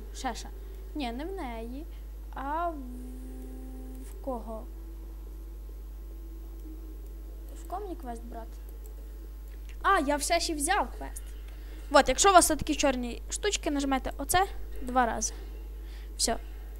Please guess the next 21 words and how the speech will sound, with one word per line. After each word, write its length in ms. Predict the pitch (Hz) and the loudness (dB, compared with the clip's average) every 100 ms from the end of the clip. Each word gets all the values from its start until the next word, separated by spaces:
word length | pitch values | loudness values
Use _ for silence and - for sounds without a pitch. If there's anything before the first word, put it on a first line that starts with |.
| - - | -10 -6
Включаємо 380 | - 277 247 226 | -4 0 -2 0
соски 380 | - 440 - 381 | 0 0 0 0
зразу 360 | 349 330 294 | 4 4 4
ж, 120 | 277 | 2
як 140 | 277 262 | 2 2
тільки 240 | - - | -4 -4
заходимо 400 | 262 262 262 269 | -4 -2 0 2
в 40 | 277 | 4
гру. 220 | 403 480 - - - - - | 6 4 2 -6 -6 -4 2
І 220 | 359 403 | 6 6
погнали! 500 | - 403 539 415 233 - - - - - - - - - - - - - | 6 4 6 4 4 -2 -8 -8 -8 -8 -8 -10 -10 -10 -10 -8 -10 -8
Е, 420 | 277 262 240 233 226 | -4 -2 -2 -2 -2
значить, 640 | 226 240 233 240 226 - - - - 254 | -4 -6 -6 -6 -8 -8 -10 -10 -10 -8
отак 160 | 233 - | -8 -8
от, 80 | - | -8
сталкер, 460 | - 269 302 277 240 - | -6 -2 -2 -2 -6 -6
привіт, 340 | 247 262 233 | -6 -6 -2
сталкер. 640 | - - 247 233 - - - - - - - - - - - - - - - - - - - - | -2 2 4 2 0 -4 -2 -4 -6 -8 -8 -8 -8 -10 -8 -8 -10 -10 -10 -10 -10 -10 -10 -6
О, 140 | - 277 | -2 2
до 80 | |
речі, 400 | 262 285 277 262 | 2 2 0 -4